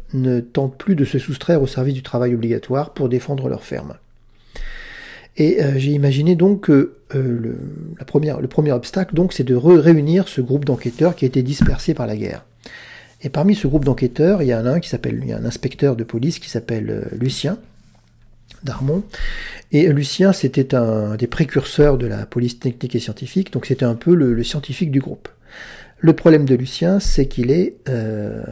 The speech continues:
d'origine juive et qu'au début du roman, il se trouve interné dans un camp de rétention pour les juifs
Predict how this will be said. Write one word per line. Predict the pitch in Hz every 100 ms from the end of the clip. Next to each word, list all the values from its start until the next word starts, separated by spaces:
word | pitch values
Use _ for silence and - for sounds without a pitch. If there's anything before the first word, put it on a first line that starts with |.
| -
d'origine | 123 135 151 143 123
juive | 113 113 156 - - _ _ _
et | 139
qu'au | 131 151 -
début | 131 151 170
du |
roman, | 131 123 131 135 -
il |
se | -
trouve | 131 - 143
interné | - 151 151 123 143
dans | 127 120
un | 117
camp | 117 151
de | 139
rétention | 117 120 117 - 143
pour | 131
les | 117
juifs | 107 131 185 -